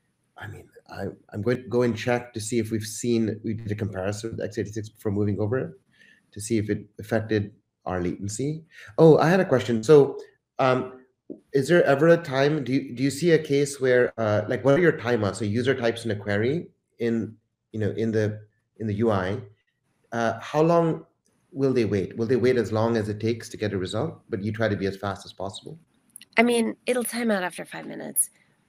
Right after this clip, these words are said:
Speaker 1: Okay.
Speaker 2: Uh, but if, if it takes that long, there's a bug. <laughs> I mean, well, more likely something went down. Um,
Speaker 1: Okay.
Speaker 2: uh, yeah, the, the, the user waits until there's a little spinny thing.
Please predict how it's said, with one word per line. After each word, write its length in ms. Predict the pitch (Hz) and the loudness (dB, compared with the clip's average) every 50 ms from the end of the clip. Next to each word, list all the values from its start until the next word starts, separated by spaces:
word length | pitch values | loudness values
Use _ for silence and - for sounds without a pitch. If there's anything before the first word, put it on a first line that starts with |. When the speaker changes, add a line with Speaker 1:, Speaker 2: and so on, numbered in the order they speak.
| _ _ _ _ _ - | _ _ _ _ _ -14
Speaker 1:
Okay. 180 | 104 101 95 | -10 -8 -6
Speaker 2:
Uh, 220 | 156 165 165 160 156 - _ _ | -6 -6 -6 -8 -10 -14 _ _
but 240 | - 190 175 160 - _ _ _ _ _ _ _ | -4 -2 -2 -2 -4 _ _ _ _ _ _ _
if, 220 | 196 202 190 - - - - - | -2 -2 -2 -4 -8 -14 -12 -12
if 120 | - 202 - | -10 -10 -8
it 100 | 208 - | -8 -8
takes 200 | 208 202 - - | -8 -8 -6 -6
that 160 | 202 - - | -6 -6 -4
long, 400 | 175 165 160 156 156 156 156 151 - _ _ _ _ _ _ _ _ _ | -6 -6 -6 -6 -8 -12 -14 -16 -18 _ _ _ _ _ _ _ _ _
there's 220 | - 180 160 - | -8 -8 -8 -8
a 40 | - | -10
bug. 140 | - - - - _ | -14 -14 -16 -16 _
<laughs> 100 | _ - | _ -6
I 120 | 220 202 - | -6 -4 0
mean, 180 | 226 214 202 - - | 0 -2 -2 -2 -6
well, 300 | - 175 185 151 - - _ _ _ _ - | -2 0 0 0 0 -4 _ _ _ _ -6
more 180 | 190 208 214 | 0 0 2
likely 240 | 190 165 170 - 175 | 2 0 -2 -6 -6
something 260 | 170 185 - - - | -6 -6 -6 -6 -6
went 140 | 170 - - | -8 -8 -8
down. 260 | - - - - - - _ _ _ _ _ _ _ _ _ _ _ _ - | -8 -8 -8 -8 -12 -18 _ _ _ _ _ _ _ _ _ _ _ _ -10
Um, 340 | - 175 170 165 - 156 - _ _ - - - - - - - - - _ _ _ _ _ _ - | -8 -8 -8 -8 -10 -12 -14 _ _ -20 -20 -20 -20 -20 -20 -20 -20 -20 _ _ _ _ _ _ -12
Speaker 1:
Okay. 160 | 98 - - - | -10 -4 -2 0
Speaker 2:
uh, 360 | 196 190 180 180 175 170 - - | 2 2 2 0 -2 -4 -6 -8
yeah, 260 | - 208 208 190 165 165 | -4 -2 -2 -2 -2 -2
the, 200 | 208 202 - - - - | -2 -2 -4 -4 -8 -10
the, 260 | 196 190 185 180 - _ _ _ _ _ _ _ _ _ _ - | -8 -8 -8 -10 -12 _ _ _ _ _ _ _ _ _ _ -12
the 100 | 190 185 | -12 -10
user 320 | 180 190 190 - 196 180 | -8 -8 -8 -8 -10 -10
waits 540 | 175 190 190 180 - 180 - - - - - _ - | -10 -10 -8 -8 -8 -8 -8 -8 -8 -10 -10 _ -14
until 640 | - 175 - - - 180 - - - 165 170 151 - _ _ _ _ | -14 -14 -14 -14 -14 -12 -12 -10 -10 -10 -12 -12 -16 _ _ _ _
there's 160 | - 180 - - | -14 -14 -12 -12
a 40 | |
little 160 | 190 190 185 180 | -12 -12 -10 -10
spinny 320 | - - - 87 - 165 165 | -10 -10 -10 -14 -14 -16 -18
thing. 220 | - 170 165 160 | -20 -20 -20 -20